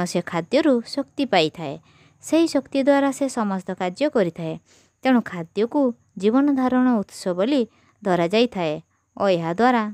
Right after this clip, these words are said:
ଜୀବନର ସମସ୍ତ ମୌଳିକ ଆବଶ୍ୟକତା ପୂରଣ ହୋଇଥାଏ। ଆଚ୍ଛା ପିଲାମାନେ, କହିଲ, ଆମେ ବହୁତ ଦିନ ଧରି ଖାଦ୍ୟ ନ ଖାଇଲେ କ'ଣ ହେବ? କ'ଣ ହେବ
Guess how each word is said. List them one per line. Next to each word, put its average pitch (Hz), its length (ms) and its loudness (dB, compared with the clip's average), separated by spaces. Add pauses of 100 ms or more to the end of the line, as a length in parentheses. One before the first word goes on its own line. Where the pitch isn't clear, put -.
(160)
ଜୀବନର 262 480 0
ସମସ୍ତ 185 480 -8
ମୌଳିକ 262 420 0
ଆବଶ୍ୟକତା 196 640 -2
ପୂରଣ 165 380 -2 (120)
ହୋଇଥାଏ। 185 500 -4 (680)
ଆଚ୍ଛା 233 240 0
ପିଲାମାନେ, 254 440 2
କହିଲ, 233 360 2 (600)
ଆମେ 240 300 4
ବହୁତ 180 360 -4 (140)
ଦିନ 247 200 -2
ଧରି 262 260 -2
ଖାଦ୍ୟ 190 400 -6
ନ 208 140 0
ଖାଇଲେ 226 280 2
କ'ଣ 165 380 0
ହେବ? 220 240 2 (1200)
କ'ଣ 247 220 6
ହେବ 285 180 4